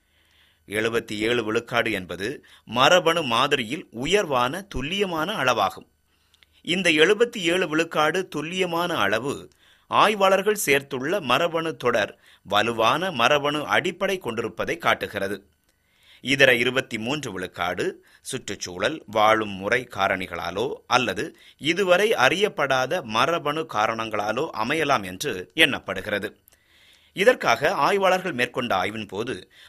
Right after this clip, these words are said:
பத்தொன்பது வேறுபட்ட மரபணு அடையாளங்களை நீண்டகாலம் வாழ்வோரிடமிருந்து எடுத்தனர்.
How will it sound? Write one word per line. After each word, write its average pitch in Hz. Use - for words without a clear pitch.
பத்தொன்பது 170
வேறுபட்ட 151
மரபணு 143
அடையாளங்களை 107
நீண்டகாலம் 160
வாழ்வோரிடமிருந்து 113
எடுத்தனர். 95